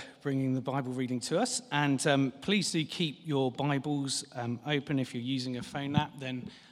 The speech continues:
uh, have that in sight as we, uh, look at these passages. There are gonna be a few other verses as well that I, uh, mention, which I'll, um, we'll, we'll have on the screen. Um, and if, uh, I have printed up, uh, just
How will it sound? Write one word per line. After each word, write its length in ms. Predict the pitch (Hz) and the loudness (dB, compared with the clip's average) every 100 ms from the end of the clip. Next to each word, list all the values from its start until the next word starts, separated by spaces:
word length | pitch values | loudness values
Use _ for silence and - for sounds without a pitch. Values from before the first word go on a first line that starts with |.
| - | -6
uh, 160 | 135 123 - | -6 -4 -6
have 260 | 143 - | -8 -8
that 220 | 123 127 - - - - | -8 -8 -10 -14 -14 -6
in 180 | 127 120 | -4 0
sight 520 | - - 156 190 180 | 2 2 2 0 -2
as 180 | 127 120 | -8 -4
we, 360 | 131 127 123 - | 0 0 -2 -6
uh, 140 | 127 - | -6 -2
look 200 | 151 - | -2 -2
at 60 | |
these 160 | 131 127 | -4 -4
passages. 460 | - 143 - 180 - | 0 0 4 2 2
There 80 | |
are 20 | 190 | 2
gonna 220 | 240 196 | 4 4
be 100 | 170 | 4
a 60 | |
few 200 | - 165 | 4 6
other 140 | 156 135 | 6 6
verses 420 | 143 131 143 127 | 4 4 2 0
as 140 | 123 | -2
well 180 | 139 135 | 2 2
that 160 | 127 120 | 4 2
I, 260 | 127 131 117 - - - - | 6 6 6 -2 -16 -10 -2
uh, 160 | 131 135 | -2 0
mention, 580 | 143 151 143 - 131 117 | 2 2 2 2 2 0
which 280 | 120 - | 0 -2
I'll, 300 | 127 123 120 - | 0 -2 -2 -4
um, 340 | 127 120 120 120 - | -6 -4 -4 -6 -10
we'll, 260 | 123 117 117 - 127 | -8 -6 -10 -12 -6
we'll 140 | 120 | -6
have 220 | 127 120 | -4 -4
on 140 | 120 110 | -4 -4
the 80 | |
screen. 600 | 107 - - 131 104 95 - - _ _ - - | -4 -4 -4 -4 -4 -8 -12 -20 _ _ -16 -14
Um, 380 | 120 113 110 110 - - - - | -8 -6 -4 -6 -8 -16 -16 6
and 320 | 156 156 147 - - | 8 8 6 0 6
if, 440 | 202 208 - - - 143 | 6 6 -2 -8 -8 0
uh, 220 | 143 135 | 4 4
I 80 | 131 | 2
have 360 | 143 226 - | 4 2 2
printed 380 | - 190 165 160 | -4 -2 0 0
up, 480 | 147 113 - - - 135 | 0 0 -4 -14 -10 -6
uh, 180 | 131 | -4
just 440 | 123 156 151 - | -4 -4 -4 -4